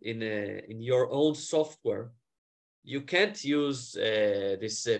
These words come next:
playground over here. You need some kind of an A P I, right? An application programming interface to work with the model. And O P I, and, uh, Open A I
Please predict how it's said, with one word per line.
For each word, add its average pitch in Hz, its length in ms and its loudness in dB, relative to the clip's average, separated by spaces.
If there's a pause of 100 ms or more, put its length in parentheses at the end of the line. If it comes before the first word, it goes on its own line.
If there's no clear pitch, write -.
playground 110 520 2
over 98 240 -8
here. 92 260 -16
You 120 120 -10
need 156 200 -2
some 147 200 -6
kind 143 300 -4
of 123 160 -4
an 107 600 -2
A 143 220 0
P 127 180 0
I, 104 200 0
right? 110 260 -6
An 107 80 -12
application 120 540 -4
programming 110 560 -2
interface 92 720 -10 (340)
to 143 80 -6
work 127 300 0
with 104 100 -6
the 101 80 -12
model. - 300 -18 (1120)
And 123 140 -4
O 175 180 0
P 208 180 -2
I, 208 200 0
and, 131 280 -2
uh, 120 380 4
Open 165 260 0
A 190 120 0
I 208 320 4